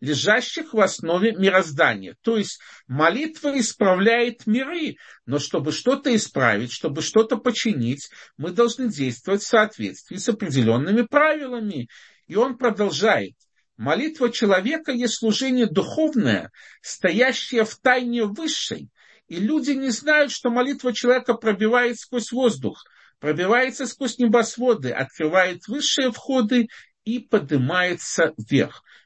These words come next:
То есть молитва, она делает определённые действия. И если мы хотим достичь этого результата, мы должны знать, как. Точно так же, когда мы чиним что-то, пытаемся исправить, мы тоже должны там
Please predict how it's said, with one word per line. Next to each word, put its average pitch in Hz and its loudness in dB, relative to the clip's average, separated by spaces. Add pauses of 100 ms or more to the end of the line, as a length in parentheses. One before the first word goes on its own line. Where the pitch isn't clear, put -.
(180)
То 160 -6
есть 131 -6
молитва, 139 0
она 170 2
делает 202 -2
определённые 165 0
действия. 104 -4 (320)
И 127 -8
если 226 -2
мы 233 2
хотим 254 -2
достичь 160 -2
этого 208 0
результата, 165 0
мы 240 -2
должны 220 0
знать, 240 -2
как. 302 0 (400)
Точно - -8
так 233 2
же, 220 0
когда 190 -2
мы 165 -4
чиним 220 2
что-то, 196 0 (280)
пытаемся 165 -2
исправить, 190 0
мы 202 -6
тоже 302 -2
должны 214 2
там 160 2